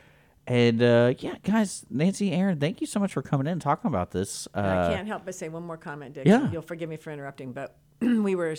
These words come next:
Speaker 2: we were thanking the Montgomery County Veterans Memorial Park Commission.
Speaker 1: Yeah.
Speaker 2: But we also need to thank Mister Tony Gullo Senior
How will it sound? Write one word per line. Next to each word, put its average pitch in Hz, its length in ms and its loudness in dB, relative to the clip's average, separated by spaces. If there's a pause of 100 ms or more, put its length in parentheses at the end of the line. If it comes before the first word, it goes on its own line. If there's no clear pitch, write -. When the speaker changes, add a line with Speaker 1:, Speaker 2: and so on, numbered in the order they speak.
Speaker 2:
we 170 120 -8
were 160 100 -6
thanking 156 420 -10
the 143 80 -12
Montgomery 143 520 -12
County 143 360 -14
Veterans 135 380 -16
Memorial 135 260 -14
Park - 220 -14
Commission. 147 480 -14
Speaker 1:
Yeah. 160 280 4
Speaker 2:
But 156 120 -8
we 143 100 -8
also 156 360 -8
need 143 260 -12
to 156 80 -16
thank 135 480 -18 (280)
Mister 151 240 -16
Tony 156 300 -12
Gullo 139 320 -12
Senior 170 500 -12